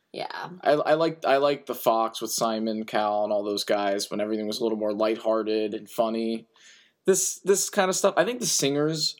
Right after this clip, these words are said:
Speaker 2: are actually a little bit better. Uh, I mean, there's obviously the old Idol produced more stars, but I, I kinda like the newer versions in terms of the music.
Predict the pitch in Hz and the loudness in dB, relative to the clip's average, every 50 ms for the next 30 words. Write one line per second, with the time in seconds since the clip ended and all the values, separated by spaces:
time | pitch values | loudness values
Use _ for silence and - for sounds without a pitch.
0 | _ - 127 135 139 135 - - 143 143 147 147 143 139 139 147 - - 139 139 | _ 2 2 2 2 -2 -2 -2 0 0 0 0 0 -2 -4 -6 0 0 2 2
1 | 143 143 147 156 156 156 156 _ _ _ _ _ _ - 123 123 123 117 113 110 | 2 0 0 -2 -4 -8 -12 _ _ _ _ _ _ 2 4 4 4 2 0 -2
2 | - - 135 147 147 147 143 143 139 139 127 - - - 117 127 131 139 131 - | 0 0 2 2 2 2 2 2 0 0 -2 -4 0 2 4 4 4 2 -2 0
3 | - 123 113 107 87 104 107 104 104 - 107 107 113 113 110 110 - - 120 104 | 0 0 0 0 -2 -2 -4 -4 -4 0 0 2 2 2 0 -2 -4 -4 -4 -2
4 | 107 101 - - 101 101 101 - - - 101 95 101 101 107 113 113 - - _ | -2 -4 -4 -4 -4 -4 -4 -4 -6 -4 0 0 2 2 0 -2 -4 -8 -12 _
5 | - 101 101 95 92 - - _ _ _ _ _ - - - - - - 135 - | -4 -2 -2 -2 -4 -8 -10 _ _ _ _ _ -10 -4 -4 0 0 0 -2 0
6 | - 170 156 156 147 143 139 131 - 131 123 123 120 120 117 113 117 120 117 117 | 0 0 2 2 2 0 0 -2 -4 -2 0 2 2 2 0 0 0 -2 -2 -4
7 | 123 113 - 101 101 - - 113 95 101 101 - 104 76 90 87 - - 87 92 | -6 -8 -8 -8 -8 -4 -4 -4 -4 -4 -6 -6 -8 -8 -8 -10 -12 -12 -8 -6
8 | 95 95 87 80 67 90 95 - | -4 -4 -4 -4 -6 -8 -10 -12